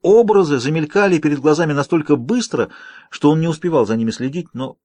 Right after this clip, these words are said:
все-таки где-то за пределами сознания они слились вместе. Грей устремил взгляд на купол. Телескоп. Обернувшись, он стиснул своего заклятого врага в объятиях.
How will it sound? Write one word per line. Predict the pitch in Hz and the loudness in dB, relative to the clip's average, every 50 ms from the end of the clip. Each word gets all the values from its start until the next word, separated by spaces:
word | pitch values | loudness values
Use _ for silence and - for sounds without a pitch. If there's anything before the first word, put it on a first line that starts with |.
| _ _ | _ _
все-таки | - - - 165 170 165 151 139 - 131 120 | -16 -10 -6 -6 -6 -6 -8 -10 -10 -10 -12
где-то | 107 101 117 160 160 - 135 | -8 -6 -4 -4 -4 -4 -6
за | 117 127 | -8 -8
пределами | - 135 131 127 139 139 135 131 | -8 -6 -4 -2 -2 -2 -2 -4
сознания | 120 - 131 117 113 135 147 139 135 135 | -4 -4 -4 -4 -4 -4 -6 -6 -6 -6
они | - 123 127 135 131 | -6 -6 -6 -6 -6
слились | - - 143 147 131 107 90 - | -4 -2 -2 0 -2 -2 -6 -8
вместе. | 95 95 131 156 160 - - 120 101 - - - - _ _ _ - | -8 -8 -6 -6 -6 -6 -6 -8 -8 -8 -10 -20 -20 _ _ _ -16
Грей | 104 90 90 110 135 147 139 - | -10 -4 -2 0 2 2 2 0
устремил | - 123 113 - - 123 127 120 117 107 | -2 -8 -8 -6 -6 -4 -2 0 -2 -2
взгляд | 92 90 95 120 120 110 | -2 -4 -4 -2 -2 -2
на | 107 107 104 | -2 -4 -4
купол. | - - 165 160 - 98 92 - _ _ _ _ _ _ | -4 -6 -6 -4 -4 -4 -4 -6 _ _ _ _ _ _
Телескоп. | - - 127 147 151 143 143 - - - - - 110 92 85 _ _ - - _ _ _ _ _ _ _ _ _ _ _ _ _ _ _ _ _ _ - | -8 -4 -2 -2 -2 -4 -6 -10 -14 -14 -8 -6 -6 -6 -6 _ _ -20 -20 _ _ _ _ _ _ _ _ _ _ _ _ _ _ _ _ _ _ -6
Обернувшись, | 120 113 104 139 139 160 180 175 - - 135 - - _ _ _ _ _ _ | -4 -2 -2 -2 -2 -2 -2 -4 -4 -6 -8 -8 -10 _ _ _ _ _ _
он | - 123 143 135 | -2 -2 -2 -2
стиснул | - - - - - 190 196 208 - - 131 107 98 | -4 -10 -12 -12 -10 -8 -6 -6 -6 -6 -6 -6 -6
своего | - - 110 120 131 135 | -4 -4 -2 -2 0 -2
заклятого | 117 131 127 - 139 117 - 117 110 | -2 -4 -4 -2 -2 -2 0 -2 -2
врага | 113 123 135 131 123 110 | 0 0 -2 0 0 0
в | 113 | 0
объятиях. | 117 131 156 180 180 - 139 117 | 0 0 -2 -2 -2 -2 -4 -6